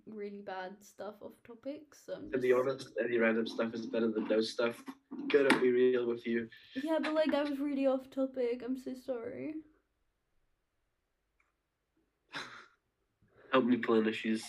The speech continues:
Speaker 2: she's gone to the dark side, and she's wanting to be like Girai when he gets upset.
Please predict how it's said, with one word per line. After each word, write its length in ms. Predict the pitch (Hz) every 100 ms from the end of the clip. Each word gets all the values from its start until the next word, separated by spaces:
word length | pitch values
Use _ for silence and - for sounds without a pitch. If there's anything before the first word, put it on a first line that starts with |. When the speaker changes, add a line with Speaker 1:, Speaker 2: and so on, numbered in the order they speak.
| -
Speaker 2:
she's 140 | 113
gone 160 | 117 113
to 60 |
the 60 | 113
dark 240 | 110 107
side, 200 | - 110
and 100 | 104
she's 400 | - 107 104 - - _ _
wanting 500 | 117 110 117 120 110
to 80 | 110
be 180 | 117 113
like 320 | 110 110 - -
Girai 300 | 117 110 107
when 100 | 107
he 60 | 104
gets 260 | 98 -
upset. 340 | 110 - 113